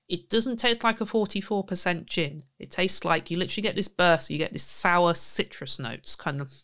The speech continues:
coming in, and then just grapefruit. Still tasting that grapefruit. I've had one sip so far. Still tasting grapefruit. It's making me, like,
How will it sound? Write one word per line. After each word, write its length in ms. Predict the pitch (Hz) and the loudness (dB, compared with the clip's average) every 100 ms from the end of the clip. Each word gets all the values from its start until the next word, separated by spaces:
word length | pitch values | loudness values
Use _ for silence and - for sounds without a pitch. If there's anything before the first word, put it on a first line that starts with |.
| - | -8
coming 260 | - 165 180 | -4 0 0
in, 180 | 202 202 | 0 -2
and 80 | 175 | -2
then 80 | 170 | -2
just 140 | 165 | -2
grapefruit. 440 | 151 - - 123 - - - - | -2 -4 -8 -12 -14 -20 -20 -4
Still 220 | - 196 | -2 0
tasting 340 | 208 214 220 | 0 0 0
that 140 | 190 - | -2 0
grapefruit. 400 | 135 131 - 147 | -2 -2 -6 -6
I've 160 | 143 | -4
had 180 | 147 139 | -6 -4
one 160 | 160 180 | -4 -2
sip 380 | - 190 - | -2 -4 -4
so 180 | - 139 | -4 -4
far. 340 | 135 147 147 143 - _ _ | -2 2 2 0 -16 _ _
Still 220 | - - 160 | -8 -6 -2
tasting 320 | 160 170 170 | 0 0 0
grapefruit. 500 | 156 147 - 139 135 | 0 0 -4 -6 -4
It's 160 | 143 147 | -6 -4
making 320 | 170 180 185 | -6 -4 -2
me, 220 | 175 160 | 0 0
like, 300 | 151 143 | 0 -2